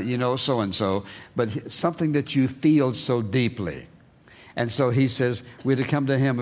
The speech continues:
with prayers and supplications. And then if you'll notice this last word, he says not only that, but he says also with thanksgiving.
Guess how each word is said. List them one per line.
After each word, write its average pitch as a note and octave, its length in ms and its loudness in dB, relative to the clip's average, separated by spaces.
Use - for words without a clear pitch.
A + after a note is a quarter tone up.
with G#2+ 240 -4
prayers G#2 640 0
and G#2 200 -2
supplications. G#2+ 1120 -4
And A2 160 -2
then G3 160 2
if D3 100 0
you'll D3+ 120 2
notice B2+ 280 2
this A2 220 0
last A2+ 360 0
word, D2+ 360 -8
he C3+ 160 2
says G#2+ 360 -2
not G2 180 0
only F2 200 -2
that, B2+ 260 -2
but B2+ 140 0
he C#3+ 80 4
says C#3 340 0
also C#3 760 0
with C3+ 200 0
thanksgiving. A#2 680 -4